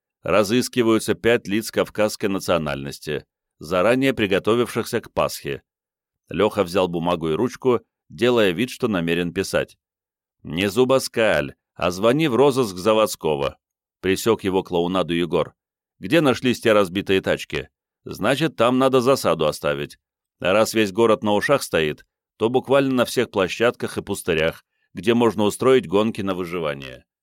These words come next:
"Таких площадок десятки в каждом районе", прогундел по обыкновению Леха,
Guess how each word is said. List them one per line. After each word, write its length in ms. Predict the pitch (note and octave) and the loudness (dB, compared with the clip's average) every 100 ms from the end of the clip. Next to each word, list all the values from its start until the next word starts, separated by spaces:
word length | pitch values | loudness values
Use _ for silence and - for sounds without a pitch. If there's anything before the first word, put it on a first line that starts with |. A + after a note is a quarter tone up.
| _ _ _ _ _ _ _ _ _ | _ _ _ _ _ _ _ _ _
"Таких 460 | - - F#2+ D#3 - | -14 -10 -8 -8 -4
площадок 640 | D#3+ C3+ - G2+ A#2+ G#2 | -4 -2 -2 -2 -2 -6
десятки 580 | D#2+ F2+ E2+ E2 - G#2+ | -6 -6 -6 -6 -8 -12
в 80 | - | -4
каждом 400 | G2 F2+ F#2+ F2 | -2 -2 -4 -2
районе", 540 | F#2+ F#2 D#2+ C2+ C2 _ _ _ | -2 0 -2 -4 -14 _ _ _
прогундел 580 | F#2+ F#2+ G2 G2+ G2 F#2+ | -4 -2 -2 0 0 0
по 140 | F#2 | 0
обыкновению 680 | F2 F2 F#2+ F#2 F2+ D#2+ D2 | -2 -4 -4 -4 -2 -4 -6
Леха, 480 | D2 A2+ - G2+ | -4 -4 -2 -2